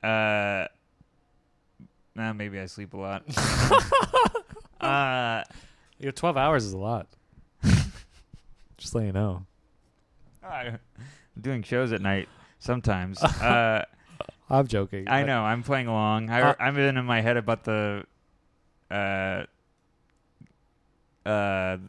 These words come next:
Speaker 1: me exit. I said the reels thing, but then it sounded like I'm, I sound,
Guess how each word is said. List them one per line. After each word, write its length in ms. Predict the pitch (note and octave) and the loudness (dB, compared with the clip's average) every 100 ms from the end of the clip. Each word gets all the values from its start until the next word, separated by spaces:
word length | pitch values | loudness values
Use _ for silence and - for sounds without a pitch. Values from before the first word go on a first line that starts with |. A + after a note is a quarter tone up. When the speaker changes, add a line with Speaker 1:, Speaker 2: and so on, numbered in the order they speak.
| _ _ _ _ | _ _ _ _
Speaker 1:
me 220 | A#2 A#2 | -6 -2
exit. 320 | G#2+ A2 A#2+ - | -2 -4 -10 -6
I 140 | A2 A#2 | -2 0
said 200 | D3+ A#2+ | -2 -2
the 60 | |
reels 340 | A2+ B2 B2+ - | 0 0 0 -4
thing, 280 | C#3 C3+ | -6 -4
but 100 | B2 | -6
then 140 | A2 A2 | -6 -6
it 80 | G2+ | -4
sounded 220 | A#2 A2+ | -4 -2
like 200 | A2 G#2+ | -2 -2
I'm, 340 | G#2 G#2+ G#2 - _ - | -2 -6 -12 -18 _ -6
I 240 | A2 G#2 | -2 -2
sound, 280 | G2+ A#2+ A2+ | -2 -4 -4